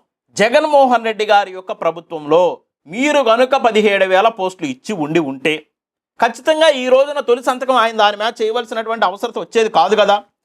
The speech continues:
మీరు అన్నారు కదా, మీ నాయకుడు పాదయాత్ర చేస్తూ ప్రతి సమావేశంలో, ప్రతి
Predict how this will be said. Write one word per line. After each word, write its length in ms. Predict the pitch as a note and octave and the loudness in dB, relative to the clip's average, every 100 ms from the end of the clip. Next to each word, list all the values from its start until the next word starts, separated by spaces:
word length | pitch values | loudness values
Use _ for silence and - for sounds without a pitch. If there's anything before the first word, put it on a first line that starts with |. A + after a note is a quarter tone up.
| _ _ D#3 | _ _ 0
మీరు 160 | B3 B3+ | 2 2
అన్నారు 280 | G3+ C#4 C#4+ B3+ | 2 2 4 4
కదా, 180 | B3 A#3+ C4 _ _ - | 2 0 -6 _ _ -6
మీ 160 | G3 D4 D#4 C#4+ A#3+ | 0 2 2 2 2
నాయకుడు 440 | A#3 A3+ G#3+ G3 G3 - | 2 0 -6 -4 -4 2
పాదయాత్ర 500 | F#3 A#3+ B3+ A#3 G#3+ F#3+ | 2 4 2 0 -8 -18
చేస్తూ 240 | F3+ - A#3 | -18 -18 -4
ప్రతి 240 | G#3+ F#3+ F3 | -4 -4 -6
సమావేశంలో, 760 | E3+ D#3+ G#3 C4 C4 A#3+ A#3 A#3+ A3 | -6 -2 0 2 2 0 -2 -4 -4
ప్రతి 180 | F#3+ | -12